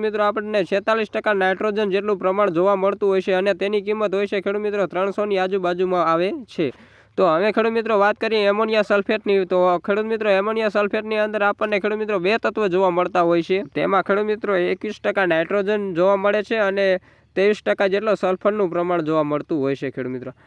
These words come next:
આ બંને પોષક તત્વો જોવા મળે છે આ એમોનિયા સલ્ફેટની અંદર ખેડૂત મિત્રો. અને તેની કિંમત સાડા સાતસો રૂપિયાની આજુબાજુની કિંમત હોય છે ખેડૂત મિત્રો. આ બંને ખાતરોમાંથી આપણા પાકની અંદર આપણે કયું ખાતર આપવું જોઈએ જેથી કરી આપણને વધુમાં વધુ ફાયદો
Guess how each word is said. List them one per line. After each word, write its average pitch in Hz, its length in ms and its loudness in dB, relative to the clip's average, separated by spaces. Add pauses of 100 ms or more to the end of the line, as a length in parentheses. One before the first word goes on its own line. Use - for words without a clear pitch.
(140)
આ 185 140 0
બંને 196 320 0
પોષક 196 360 -2
તત્વો 175 260 -2
જોવા 160 240 2
મળે 151 240 0
છે 185 200 -2
આ 160 200 0 (320)
એમોનિયા 170 460 0
સલ્ફેટની 156 480 -2
અંદર 170 260 0
ખેડૂત 120 320 -6
મિત્રો. 113 240 -6 (200)
અને 185 200 2
તેની 214 320 -2
કિંમત 226 320 -2
સાડા 208 280 2
સાતસો 208 400 -2
રૂપિયાની 220 480 -2
આજુબાજુની 202 580 0
કિંમત 196 320 0
હોય 180 180 2
છે 180 160 0
ખેડૂત 175 300 0
મિત્રો. 123 300 -4 (240)
આ 139 100 0
બંને 196 420 0
ખાતરોમાંથી 220 800 0
આપણા 214 340 0
પાકની 214 320 0
અંદર 208 180 0
આપણે 208 300 2
કયું 208 240 2
ખાતર 208 320 0
આપવું 214 260 0
જોઈએ 196 220 4
જેથી 196 240 2
કરી 208 260 2
આપણને 202 300 0
વધુમાં 185 400 2
વધુ 180 260 2 (500)
ફાયદો 175 380 2